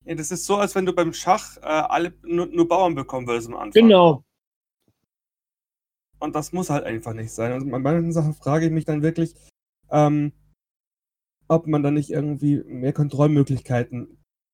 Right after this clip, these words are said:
Speaker 1: dafür bieten muss, damit man das nur in einem bestimmten Maß macht. Aber, ja. Ich war auf jeden Fall sehr entsetzt, als mir das mit den zweihundert Euro gestanden hat.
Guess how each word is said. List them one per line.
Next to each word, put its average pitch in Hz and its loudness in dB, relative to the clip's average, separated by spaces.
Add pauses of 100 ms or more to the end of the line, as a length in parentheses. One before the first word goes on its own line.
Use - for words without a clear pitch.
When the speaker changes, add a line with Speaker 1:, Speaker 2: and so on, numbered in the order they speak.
(600)
Speaker 1:
dafür 131 -2
bieten 127 -2
muss, 120 -2
damit 127 -4
man 117 -4 (560)
das 127 -4
nur 139 -2
in 110 -4
einem 131 -2
bestimmten 135 -4
Maß 123 0
macht. 104 -6
Aber, 117 -2 (760)
ja. 110 0 (1040)
Ich 165 0
war 165 8
auf 165 2
jeden 160 0
Fall 160 2
sehr 156 0
entsetzt, 156 -2
als 160 -4
mir 160 -2
das 160 -2
mit 151 -6
den 143 -8
zweihundert 147 -6
Euro 147 -6
gestanden 156 -10
hat. 175 -6